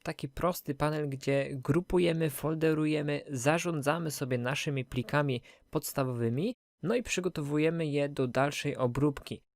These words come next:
Możemy je także w prosty sposób poucinać, sobie już właśnie przygotować, no i zrobić taką wstępną selekcję. Dzięki temu nie będziemy mieli tych plików aż tak dużo, no i potem będzie na pewno nam się łatwiej pracowało.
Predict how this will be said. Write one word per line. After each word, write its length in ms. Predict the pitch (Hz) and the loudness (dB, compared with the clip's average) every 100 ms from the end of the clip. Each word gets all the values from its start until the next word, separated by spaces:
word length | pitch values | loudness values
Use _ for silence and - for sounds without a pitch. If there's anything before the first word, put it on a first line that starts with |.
| _ | _
Możemy 220 | 147 156 156 | -2 0 0
je 100 | 143 | 0
także 480 | 143 131 131 131 - _ | -2 0 0 -2 -8 _
w 120 | - - | -16 2
prosty 380 | 143 139 143 | 2 2 -2
sposób 480 | 123 - 139 135 120 | -6 -2 -2 -2 -6
poucinać, 680 | - 135 123 - 202 180 143 | -2 4 4 4 -2 -2 -4
sobie 220 | - 123 | -6 -2
już 120 | 127 123 | -2 0
właśnie 280 | 131 - | -4 -4
przygotować, 840 | - - 131 120 110 113 196 226 - _ _ - | -6 -2 0 2 2 4 2 0 -8 _ _ -6
no 140 | 190 | 0
i 140 | 214 185 | 2 2
zrobić 360 | 170 165 - | 2 2 -2
taką 360 | - 143 151 147 | -6 -2 0 -2
wstępną 640 | - - 139 - 139 - | -4 -2 -4 -2 -2 -2
selekcję. 920 | - 131 131 147 143 - - 113 98 113 - | -4 0 4 4 2 -6 -2 -2 -2 -8 -2
Dzięki 260 | 143 156 | 0 2
temu 180 | 156 151 | 0 0
nie 120 | 151 | 2
będziemy 340 | 143 147 151 151 | 2 2 2 2
mieli 220 | 143 135 | 0 0
tych 160 | 135 - | -4 -2
plików 300 | 143 139 - | -2 0 -2
aż 180 | 139 135 | -2 -2
tak 180 | 120 117 | -4 0
dużo, 300 | 180 180 151 _ _ 180 | 2 2 2 _ _ -4
no 80 | |
i 80 | 185 | -2
potem 320 | - 151 139 | 0 0 0
będzie 240 | 135 135 123 | 0 -2 -2
na 120 | 123 | -2
pewno 260 | 143 160 135 | -2 -2 0
nam 180 | 120 | -2
się 140 | 117 113 | -2 0
łatwiej 320 | 117 - 120 | 0 0 -4
pracowało. 600 | - 117 120 110 110 | -2 -4 -2 0 -2